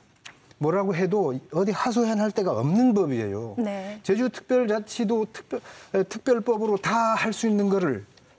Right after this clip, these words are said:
Speaker 1: 왜 그렇게 해야 되는지가 분명치 않다. 그리고 일 차 산업인임원이 다 허용된다. 다 허용될 바엔 뭐하러 지정합니까?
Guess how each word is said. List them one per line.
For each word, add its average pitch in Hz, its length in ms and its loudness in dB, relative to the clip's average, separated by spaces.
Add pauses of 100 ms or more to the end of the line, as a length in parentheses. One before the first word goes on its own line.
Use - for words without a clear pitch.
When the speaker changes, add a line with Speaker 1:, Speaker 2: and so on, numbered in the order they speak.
(120)
Speaker 1:
왜 226 240 4
그렇게 196 320 -2
해야 214 200 0
되는지가 202 460 0
분명치 165 500 -2
않다. 110 280 -8 (440)
그리고 240 460 2
일 190 180 0
차 240 180 0
산업인임원이 220 640 2
다 214 140 -2
허용된다. 185 760 0 (320)
다 247 120 0
허용될 285 400 2
바엔 220 280 2
뭐하러 202 280 2
지정합니까? 135 800 -4